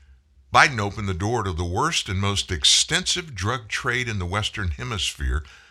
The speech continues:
the day he was elected, three months before he became president. He had put the word out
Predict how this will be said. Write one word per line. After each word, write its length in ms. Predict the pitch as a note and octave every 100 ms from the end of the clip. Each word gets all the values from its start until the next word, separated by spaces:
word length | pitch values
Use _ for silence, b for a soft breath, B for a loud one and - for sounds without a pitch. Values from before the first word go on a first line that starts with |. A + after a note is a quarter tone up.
| b b b - D2+
the 120 | E2+
day 500 | C#2+ C#2 F#2+ G#2+ A#2
he 240 | G#2+ F2+
was 240 | E2+ F2 D#2
elected, 640 | E2 F#2+ F#2 - C#2 C2 - - _
three 400 | - - B2+ C#3+
months 340 | C3 C3+ C#3+ -
before 400 | F#2 - F#2+ F#2
he 160 | F#2+
became 500 | G2 G#2+ - F2+ F2+ b b b
president. 540 | - - D3 F2 B1 - - _ b b b b b b b b _ _ _
He 140 | - F3+
had 160 | A#2+
put 160 | - A2+
the 80 | A2
word 300 | A2+ E3 C3+
out 280 | G#2 A#2+